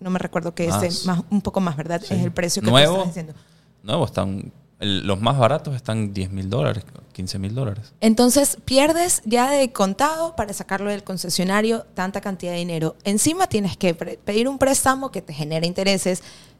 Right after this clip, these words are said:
Speaker 1: Simplemente para darte un lujo no tiene sentido. Entonces dije, "Wow, es verdad, no lo voy a hacer,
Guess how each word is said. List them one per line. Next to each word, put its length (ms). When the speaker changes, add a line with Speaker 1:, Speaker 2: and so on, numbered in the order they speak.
Speaker 1:
Simplemente 600
para 240
darte 260
un 120
lujo 420
no 180
tiene 240
sentido. 560
Entonces 460
dije, 340
"Wow, 400
es 100
verdad, 300
no 220
lo 80
voy 160
a 40
hacer, 300